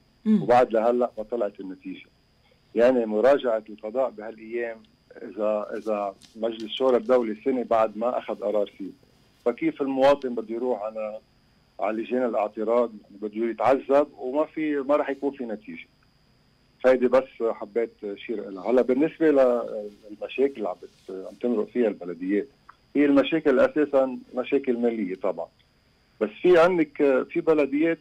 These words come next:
Speaker 2: مشكلتها إنه فيها كتير مصاري بس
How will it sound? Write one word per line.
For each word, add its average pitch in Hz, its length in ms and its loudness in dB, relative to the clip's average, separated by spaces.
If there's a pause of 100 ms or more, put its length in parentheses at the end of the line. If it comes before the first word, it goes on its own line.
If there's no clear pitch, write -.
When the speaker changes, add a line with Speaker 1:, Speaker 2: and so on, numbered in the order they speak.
(280)
Speaker 2:
مشكلتها 135 760 0
إنه 143 160 -2
فيها 151 280 -2
كتير 175 300 0
مصاري 123 520 -2 (580)
بس 117 160 -6